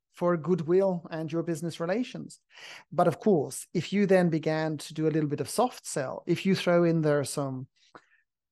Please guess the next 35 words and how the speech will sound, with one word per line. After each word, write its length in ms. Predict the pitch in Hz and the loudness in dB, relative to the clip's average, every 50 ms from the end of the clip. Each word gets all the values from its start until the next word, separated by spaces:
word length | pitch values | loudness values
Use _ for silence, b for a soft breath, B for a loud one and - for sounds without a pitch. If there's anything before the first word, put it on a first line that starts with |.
| _ _ _ - | _ _ _ 4
open 640 | 175 170 170 165 170 - - 165 156 151 151 143 127 | 6 6 6 6 4 2 0 2 2 2 2 0 0
leading 400 | 135 147 156 156 143 156 147 143 | 0 0 0 0 0 0 -2 -2
questions, 760 | - - 147 156 147 - - - 185 196 214 240 269 - - b b b | -2 -4 -4 -4 -4 -6 -8 -6 -4 -4 -2 -4 -4 -6 -10 b b b
some 320 | b - - 151 143 139 131 | b -4 -2 0 0 0 0
war 260 | 135 156 165 160 151 | 2 2 2 2 0
stories, 720 | 147 - - - 165 165 170 190 233 240 262 - - - - | -4 -6 -2 0 0 2 0 0 -2 -4 -4 -6 -8 -12 -8
if 100 | - - | -4 -2
you 60 | 165 | 0
talk 280 | - 165 165 156 - - | 2 2 2 2 2 2
about 300 | 151 156 151 147 143 147 | 2 2 4 2 2 0
some 160 | - 156 143 | -2 -4 -4
of 80 | 127 123 | -4 -6
the 80 | 139 | -8
projects 640 | 120 - - 147 147 143 - 170 165 165 - - - | -8 -4 -2 0 0 0 0 -2 -2 -2 -6 -8 -6
that 160 | - 165 170 | -4 -2 -2
are 60 | 156 | -2
happening, 500 | 156 175 175 - - 185 185 208 226 220 B B B B B B B | -2 -2 -4 -4 -4 -4 -2 -2 -4 -6 B B B B B B B
you, 560 | - 165 160 160 156 156 151 151 151 151 147 147 B B B | 0 2 4 4 4 4 4 4 4 2 2 0 B B B
you 140 | B 160 165 | B 2 2
investigate 840 | 165 160 147 156 156 147 - - - 185 156 - 165 160 160 160 160 160 | 2 2 2 0 0 -2 -4 -6 -4 -2 0 2 4 4 2 0 -2 -4
and 120 | 151 147 | -4 -4
ask 300 | - 151 151 151 - - | -4 -4 -4 -4 -2 0
open 320 | 165 160 160 160 - 160 147 | 0 0 0 -2 -4 -6 -4
questions 560 | - 151 160 151 - - - 170 151 135 - | -4 -4 -6 -6 -6 -6 -6 -6 -6 -6 -6
to 120 | - - | -10 -10
see 200 | - - - 160 | -8 -2 0 2
about 340 | 151 143 156 151 156 - - | 2 2 2 0 -2 -2 -2
current 340 | - 170 160 151 147 143 - | 0 2 2 2 2 0 0
needs, 460 | 208 285 339 277 214 247 - - - B B B B B B B | 0 2 2 0 0 -2 -6 -10 -14 B B B B B B B
then 140 | 190 196 202 | 4 6 6
you 80 | 220 | 6
can 160 | 214 214 220 | 6 6 6
increase 540 | 208 202 190 - - 240 254 247 - - - | 6 6 4 4 4 4 4 4 2 -2 -4
the 100 | - 185 | -4 -4
conversion, 800 | - - 170 160 139 165 170 170 165 156 139 123 139 131 147 | -4 -2 -2 0 2 2 2 4 2 0 -2 -4 -6 -8 -8